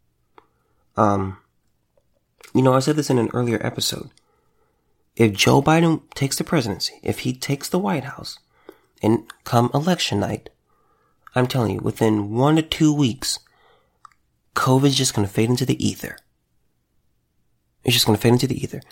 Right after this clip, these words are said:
No, the media's not gonna talk about it, except, you know, maybe Fox News and Daily Wire and Breitbart, you know, those places, you know, right-wing places. But the,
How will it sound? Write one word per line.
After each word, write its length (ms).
No, 380
the 60
media's 260
not 120
gonna 120
talk 240
about 220
it, 120
except, 420
you 80
know, 220
maybe 180
Fox 400
News 320
and 200
Daily 240
Wire 320
and 100
Breitbart, 540
you 80
know, 160
those 220
places, 300
you 60
know, 200
right-wing 400
places. 460
But 340
the, 180